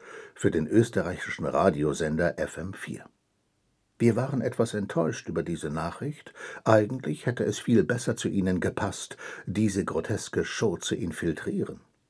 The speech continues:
Es ist alles möglich.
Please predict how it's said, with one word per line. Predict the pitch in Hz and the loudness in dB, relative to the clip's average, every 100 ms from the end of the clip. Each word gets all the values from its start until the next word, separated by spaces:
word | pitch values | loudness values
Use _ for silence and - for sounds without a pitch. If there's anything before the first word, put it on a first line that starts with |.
| _ _ _ _ _ _ _ _ _ _ _ _ _ | _ _ _ _ _ _ _ _ _ _ _ _ _
Es | - 85 | -2 -2
ist | - - - | -4 -6 -6
alles | - - - | -6 -6 -2
möglich. | - - 98 - | -4 -4 -10 -12